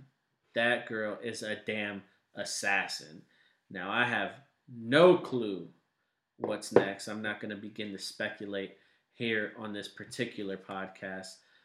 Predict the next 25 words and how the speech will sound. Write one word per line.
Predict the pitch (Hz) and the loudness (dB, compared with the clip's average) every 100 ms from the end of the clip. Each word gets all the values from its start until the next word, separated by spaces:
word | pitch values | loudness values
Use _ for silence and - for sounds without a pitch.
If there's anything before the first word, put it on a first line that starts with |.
| _ _ _ | _ _ _
but | 104 95 85 - _ _ _ _ _ - | -2 0 -2 -8 _ _ _ _ _ -18
whoever's | 113 110 151 170 - | -6 0 2 2 -2
fighting | 156 151 165 160 | 0 0 2 0
that | 156 165 | 0 -2
girl | 170 165 | -4 -2
next, | 156 165 160 - - _ - - - - _ _ _ _ _ _ _ - | -2 -4 -6 -12 -14 _ -14 -14 -14 -20 _ _ _ _ _ _ _ -2
I | 117 | -2
feel | - 101 | 0 -6
bad | 95 90 87 - | -6 -8 -8 -12
for | 104 | -14
them. | - 110 110 _ _ _ _ _ _ 110 | -14 -14 -18 _ _ _ _ _ _ -4
Valentina | 104 110 104 110 101 | -2 -2 -4 -6 -6
Shevchenko, | 101 101 95 - 104 98 - 95 92 - _ _ | -6 -8 -8 -6 -4 -4 -4 -6 -8 -14 _ _
top | - 113 - | 0 0 0
two | - 110 104 | -4 -6 -4
women | 101 98 95 92 | -6 -6 -6 -10
in | 110 104 | -10 -8
the | 98 | -8
U | 92 98 95 | -6 -6 -6
F | 92 | -8
C | - 95 87 | -10 -10 -8
at | 95 95 | -10 -12
the | 90 | -12
moment, | 92 92 87 85 _ 90 | -12 -12 -14 -16 _ -20
obviously. | 85 87 - - - | -18 -16 -16 -16 -18